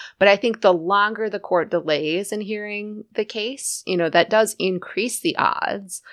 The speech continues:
that they would go along with at least the Fifth Circuit.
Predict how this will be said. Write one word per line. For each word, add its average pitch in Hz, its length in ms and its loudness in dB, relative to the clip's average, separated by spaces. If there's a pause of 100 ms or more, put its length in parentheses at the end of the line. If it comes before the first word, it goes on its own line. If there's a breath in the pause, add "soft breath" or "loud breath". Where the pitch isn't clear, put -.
(180 loud breath)
that 165 120 2
they 165 160 4
would 160 240 0
go 156 180 2
along 156 360 2
with 143 160 -4
at - 100 -2
least 175 320 -4
the 170 80 0
Fifth 151 200 -2
Circuit. - 760 -2